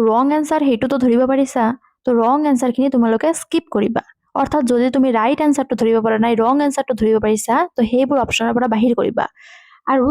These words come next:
যিটো বাকী থাকিব, সেইটোৱে এনচাৰ। And I am damn sure যে এই তিনিটা ষ্টেপ মানি চলিলে তুমি একজেক্টলি এনচাৰটো নাজানিলেও প্ৰপাৰ এনচাৰটো কৰি আহিব পাৰিবা। আৰু যদি এতিয়াও তোমাৰ এনচাৰ চুজ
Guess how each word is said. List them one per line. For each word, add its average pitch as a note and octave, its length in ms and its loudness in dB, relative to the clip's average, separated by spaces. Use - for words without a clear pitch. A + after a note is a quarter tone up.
যিটো C4 180 0
বাকী G#3+ 220 -2
থাকিব, G#3+ 240 0
সেইটোৱে C#4+ 380 0
এনচাৰ। G#3 260 -4
And B3+ 160 0
I - 80 -2
am B3 140 4
damn A#3+ 260 2
sure B3 280 2
যে B3+ 80 0
এই E4 80 2
তিনিটা F4 360 0
ষ্টেপ D#4 220 -2
মানি A3+ 260 2
চলিলে A3 320 0
তুমি C4 140 2
একজেক্টলি C#4+ 400 -2
এনচাৰটো A3 400 0
নাজানিলেও B3 500 2
প্ৰপাৰ D#4 280 0
এনচাৰটো B3 360 -4
কৰি D4+ 200 2
আহিব A3 160 2
পাৰিবা। F#3+ 260 -2
আৰু D4+ 120 0
যদি A3+ 160 0
এতিয়াও C#4+ 360 0
তোমাৰ A#3+ 200 2
এনচাৰ A3+ 240 -2
চুজ C4+ 160 0